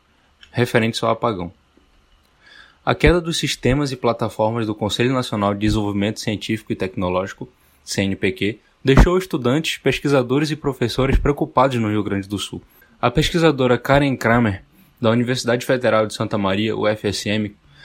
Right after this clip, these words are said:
afirma que não conseguiu acessar o currículo Lattes, que estava hospedado pelo C N P Q, para então realizar cadastros na plataforma Brasil, uma base de registros de pesquisas envolvendo seres humanos.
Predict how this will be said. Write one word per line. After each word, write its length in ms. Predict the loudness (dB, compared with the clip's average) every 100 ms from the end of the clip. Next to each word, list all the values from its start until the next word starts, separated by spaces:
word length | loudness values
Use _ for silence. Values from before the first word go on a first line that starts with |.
| -8 -4
afirma 400 | 0 2 2 0
que 140 | 2
não 160 | 0 0
conseguiu 420 | -4 -4 -2 -2
acessar 460 | -2 -4 0 0
o 40 | 0
currículo 540 | -2 0 -2 -2 -2
Lattes, 400 | 0 -2 -6 -18 _ _ -10
que 60 |
estava 300 | -4 0 0
hospedado 480 | 0 0 2 2 0
pelo 180 | -4 -4
C 140 | -2
N 100 | -4
P 180 | -2 -4
Q, 240 | -2 -8 -8 _ -20 0
para 180 | 4 4
então 220 | 2 0
realizar 420 | 0 -2 -2 -2
cadastros 560 | 0 0 2 0 -2 -2
na 140 | -2
plataforma 520 | -2 -2 -4 -4 -2 0
Brasil, 460 | -2 -2 -4 -6 _ _ _ -2
uma 140 | 0
base 240 | 2 0 2
de 100 | 2
registros 480 | 4 4 4 -4 -4
de 60 |
pesquisas 420 | -2 -4 -2 -4
envolvendo 380 | -2 -2 -2 -4
seres 240 | -2 -4 -2
humanos. 440 | -4 -6 -10